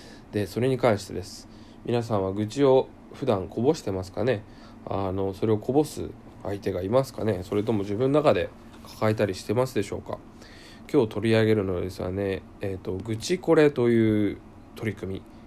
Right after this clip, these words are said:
今日ね、朝エヌエイチケーニュースでもね、やってたみたいなんですけど、えー、どんな活動かっていうと、あの、街中でその看板を持ってですね、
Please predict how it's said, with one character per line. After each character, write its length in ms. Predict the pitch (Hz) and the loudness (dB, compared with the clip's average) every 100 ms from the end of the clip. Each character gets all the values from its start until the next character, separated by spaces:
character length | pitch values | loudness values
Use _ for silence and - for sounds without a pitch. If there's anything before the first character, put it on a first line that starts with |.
| - - - - - | -20 -20 -20 -10 0
今 100 | 143 | 2
日 60 | 107 | 4
ね、 60 | |
朝 280 | 120 139 101 | 2 2 2
エ 60 | 107 | 2
ヌ 80 | |
エ 20 | 131 | 0
イ 60 | |
チ 80 | 131 | 0
ケ 100 | 135 | 0
ー 20 | |
ニ 120 | 127 | 2
ュ 20 | 120 | 0
ー 40 | |
ス 80 | 110 | -2
で 80 | - | -8
も 120 | 98 | -6
ね、 100 | 98 | -6
や 120 | 90 | -6
っ 20 | |
て 120 | 92 | -8
た 120 | - 85 | -10 -8
み 100 | 87 | -6
た 100 | 85 | -8
い 60 | |
な 80 | 85 | -8
ん 80 | 87 | -12
で 100 | 90 | -16
す 80 | - | -6
け 120 | 107 | 0
ど、 180 | 110 107 - - - - - | 2 0 -8 -20 -20 -20 -8
え 220 | 101 95 | -4 -2
ー、 20 | 107 | 2
ど 100 | 185 | 2
ん 40 | |
な 80 | 113 | 2
活 260 | 104 98 | -2 -6
動 140 | 95 95 | -4 -2
か 140 | 95 | -4
っ 20 | |
て 140 | - - | -6 -6
い 100 | 87 | -8
う 40 | |
と、 320 | 104 104 98 - - - - - | -2 0 0 -4 -14 -20 -20 -6
あ 160 | 104 98 | -4 -2
の、 240 | 95 95 | 0 -2
街 260 | 101 113 143 | -2 -2 0
中 280 | 147 143 123 | 2 2 4
で 340 | 135 110 - | 6 4 2
そ 120 | - | -6
の 140 | 92 92 | -8 -8
看 240 | - 147 | -4 -2
板 140 | 160 156 | 4 4
を 140 | 147 | 6
持 120 | 147 | 4
っ 40 | 139 | 0
て 140 | - | -4
で 100 | 78 | -8
す 120 | - | -6
ね、 300 | 98 95 90 | -6 -4 -6